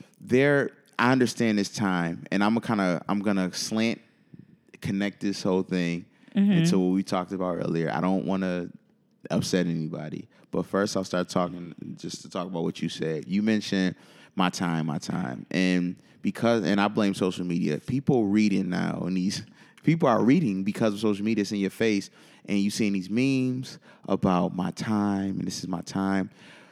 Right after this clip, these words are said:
Speaker 1: But I guarantee you, if I were to go, and I've asked people this, they're like, "My time is this," and I, and having a conversation with people just being out, I'm like, "Okay, how much is your time worth?" And they don't know. They don't know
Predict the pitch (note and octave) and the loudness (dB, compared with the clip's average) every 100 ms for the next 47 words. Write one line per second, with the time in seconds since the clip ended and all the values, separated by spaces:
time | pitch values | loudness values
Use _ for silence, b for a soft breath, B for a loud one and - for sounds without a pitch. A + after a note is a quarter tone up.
0 | B B A2 G2+ F#2+ A2 A#2+ A#2 - A#2 | B B 4 6 4 4 4 2 4 4
1 | G2+ F#2+ - - - G2+ A#2 A2+ G#2 G2+ | 6 4 0 -4 2 6 6 4 4 4
2 | - G#2 A2+ - G#2+ A2 - G2+ F#2+ F2+ | 4 2 2 2 2 2 0 0 2 0
3 | - B2 G#2 A#2+ D#3+ C3+ C3 A#2+ A2+ A2+ | 2 2 2 0 0 0 2 0 2 0
4 | G#2 G#2 G#2 - G#2+ G#2 A2 C3+ C3+ B2 | 0 0 0 2 0 0 2 2 2 0
5 | A#2 A2 A2 G2+ F#2+ A2 F#2+ G2 G2+ G2+ | 0 0 -2 0 -2 -2 -2 -4 -2 -2
6 | F2+ F#2 G2 B2+ C#3+ G2 F#2+ - C#3 C#3+ | 0 2 2 2 -2 0 -2 0 0 0
7 | D3 C3+ B2+ B2 A#2+ A#2+ A#2+ G2 - - | 0 -2 -4 -4 -4 0 0 -2 -8 -4
8 | F#2+ F#2 F2+ G2 F#2+ - _ B B B | -2 0 -2 -2 -2 -4 _ B B B
9 | - B2+ E3 C3 A2 B2+ A#2+ G#2 | 4 4 4 2 4 6 6 4